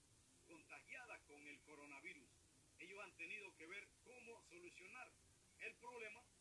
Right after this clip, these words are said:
a través de los medicamentos caseros, por lo que han escuchado en redes, en redes sociales que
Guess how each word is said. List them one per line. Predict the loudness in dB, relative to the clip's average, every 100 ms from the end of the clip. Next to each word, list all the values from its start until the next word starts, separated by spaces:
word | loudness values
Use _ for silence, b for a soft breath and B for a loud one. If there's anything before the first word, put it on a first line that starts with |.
| 2
a | 2
través | 4 2 2 2
de | 0
los | -2 -4 -8 -14 6
medicamentos | 8 8 6 2 2 2 0 -6
caseros, | -6 -4 -4 -6 -10 -14 -14 -14 -8
por | -2
lo | -2 4
que | 4
han | 4
escuchado | 0 -4 -2 4 4 4
en | 2
redes, | 2 2 0 -6 -4 4
en | 6 6
redes | 4 4 4
sociales | 0 0 4 4 4 -2 4
que | 6 6